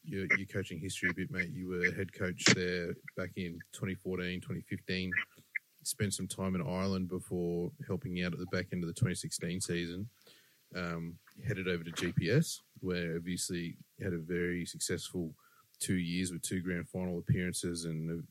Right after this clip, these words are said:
and one in twenty eighteen, breaking a very long drought over at Yoku Road. Um, spent some time away from club footy last year, but, um, coming back to Brothers for twenty twenty at a period where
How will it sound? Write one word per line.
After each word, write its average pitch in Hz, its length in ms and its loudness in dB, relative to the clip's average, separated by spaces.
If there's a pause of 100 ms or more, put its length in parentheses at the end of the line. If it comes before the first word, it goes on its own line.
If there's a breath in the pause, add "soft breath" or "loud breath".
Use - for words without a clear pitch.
(140)
and 85 200 -4
one 90 220 0
in 82 240 -2 (100)
twenty 92 220 6
eighteen, 95 400 2
breaking 85 480 0 (420 loud breath)
a 87 40 2
very 92 300 4
long 90 220 4
drought 98 360 4
over 92 240 2
at - 60 0
Yoku 90 380 2
Road. 92 320 4 (760 loud breath)
Um, 95 500 4 (220)
spent - 280 2
some 98 100 -2
time 95 220 0
away 92 180 4
from 95 160 -4
club 92 180 0
footy 87 200 2
last 85 420 2
year, 87 240 0
but, 85 140 2 (360)
um, 85 460 -2 (120)
coming 117 180 6
back 92 160 0
to 95 80 -6
Brothers 90 480 0
for - 100 -4
twenty 90 300 -4
twenty 90 440 -4 (600 soft breath)
at 90 60 -4
a - 140 2
period 90 380 2
where 85 400 0